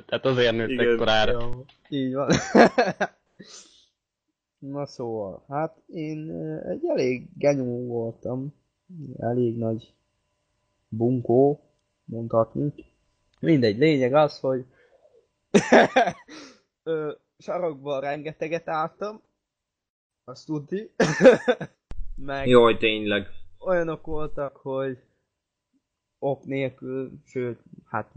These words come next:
Speaker 3: már most ki emlékszik az okára, több mint valószínű, hogy ok nélkül.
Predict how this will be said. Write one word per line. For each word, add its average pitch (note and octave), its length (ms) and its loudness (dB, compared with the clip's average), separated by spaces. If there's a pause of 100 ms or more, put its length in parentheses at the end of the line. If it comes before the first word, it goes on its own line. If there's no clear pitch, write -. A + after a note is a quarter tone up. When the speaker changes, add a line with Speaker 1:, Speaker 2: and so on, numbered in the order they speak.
(180)
Speaker 3:
már G#2+ 220 -6
most G#2+ 220 -14
ki C3+ 160 -2
emlékszik A#2+ 520 -4
az A2+ 120 -4
okára, A2 640 -2
több G#2+ 160 -2
mint A2+ 160 -4
valószínű, G#2+ 560 0
hogy F2 160 -6
ok G#2+ 180 0
nélkül. C3 540 2